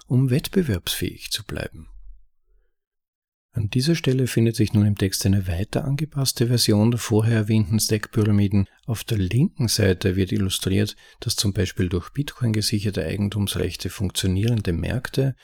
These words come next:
und sonstige darauf aufbauende Systeme ermöglichen, selbst wenn das Rechtssystem und oder das Machtmonopol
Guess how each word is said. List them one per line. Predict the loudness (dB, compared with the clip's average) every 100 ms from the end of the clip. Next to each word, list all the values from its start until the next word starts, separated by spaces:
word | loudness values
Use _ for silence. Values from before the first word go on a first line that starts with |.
| _ _
und | -4 0
sonstige | 0 0 -2 -2 -2
darauf | 0 -2 -2
aufbauende | -4 -4 -4 -2 -4
Systeme | -4 -6 -4 -2 0
ermöglichen, | 0 0 0 -2 -2 -4 -6 _ -8
selbst | -4 -2 -4 -4
wenn | -4
das | 0 -2
Rechtssystem | -2 -6 -6 -6 -2 0 2 0 -4 _ _ _ _
und | 0 0 0
oder | 0 2 2
das | 0 0
Machtmonopol | -2 -2 -2 0 0 0 0